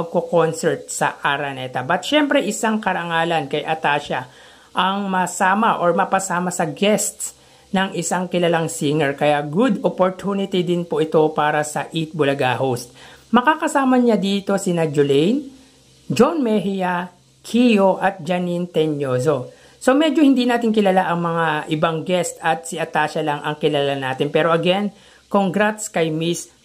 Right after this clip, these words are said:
Atasha Mulak. Bihira lang ang makapag-concert or mapasama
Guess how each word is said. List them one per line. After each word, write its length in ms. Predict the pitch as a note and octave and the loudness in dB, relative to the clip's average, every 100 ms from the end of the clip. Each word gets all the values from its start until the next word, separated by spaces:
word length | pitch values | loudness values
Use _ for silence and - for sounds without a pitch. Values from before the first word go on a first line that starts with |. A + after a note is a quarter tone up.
| - | -2
Atasha 880 | F3 F3 D3+ D#3+ D#3 - D3+ C#3+ C#3+ - _ - | -2 -2 0 2 2 -4 -4 -4 -8 -18 _ -12
Mulak. 540 | C3 C3+ B2+ C3+ A#2+ - _ - | -4 -2 0 -2 -4 -12 _ -6
Bihira 480 | D#3+ F#3 A3 A#3+ B3 | -2 2 4 4 2
lang 320 | B3+ G#3 - - | 2 -2 -6 -6
ang 180 | F#3 G3 | -4 -2
makapag-concert 1120 | F#3+ F#3 F#3 E3+ - F3 F3+ D#3+ G3+ D#3 - - - _ - | -2 0 -2 -2 0 2 2 0 2 0 -2 -18 -20 _ -2
or 240 | F#3 F#3+ | 2 2
mapasama 800 | F#3 F#3 E3+ E3 E3 E3+ E3+ C3 | 0 -2 -4 -2 -2 0 -2 -2